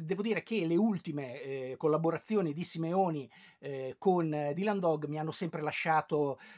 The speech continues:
eh, abbastanza deluso. Un po' perché, eh, ehm, c'è una, un primeggiare, eh, dell'aspetto, mm, ironico, grottesco su quello prettamente horror. E quindi in qualche modo ci si allontana anche da,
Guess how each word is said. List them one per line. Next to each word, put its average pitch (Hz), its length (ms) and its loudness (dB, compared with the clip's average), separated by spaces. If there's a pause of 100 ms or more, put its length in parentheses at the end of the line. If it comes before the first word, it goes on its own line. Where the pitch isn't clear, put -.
eh, 143 180 -8
abbastanza 165 520 -2
deluso. 127 540 -6 (180)
Un 214 160 4
po' 330 160 2
perché, 214 640 0
eh, 139 520 -4
ehm, 139 380 -8
c'è 208 220 0
una, 151 480 2
un 147 420 -2
primeggiare, 170 840 2 (200)
eh, 143 200 -4
dell'aspetto, 160 1120 0
mm, 143 380 -4 (100)
ironico, 170 580 4
grottesco 165 800 -2 (200)
su - 180 -6
quello 175 320 0
prettamente 160 580 0
horror. 127 520 -4 (280)
E 147 380 0
quindi 214 420 0
in 190 60 -2
qualche 196 220 0
modo 247 260 0
ci - 160 -10
si 220 380 -4
allontana 190 640 2
anche 147 460 -6
da, 160 340 4